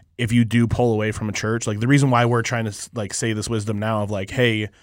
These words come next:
we understand the church is imperfect, but we also know that there is so much flourishing that can happen within a church, within a healthy church too." And,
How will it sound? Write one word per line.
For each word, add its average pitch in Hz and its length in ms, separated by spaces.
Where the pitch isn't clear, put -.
we 123 160
understand 117 340
the 107 60
church 110 220
is - 80
imperfect, 110 460
but 104 100
we 110 120
also 110 240
know 107 260
that 104 100
there 104 160
is 113 180
so - 160
much 104 160
flourishing 104 480
that 101 120
can 104 100
happen 104 320
within 101 220
a 95 60
church, - 420
within 139 240
a - 40
healthy 135 280
church 104 280
too." 123 240
And, 101 160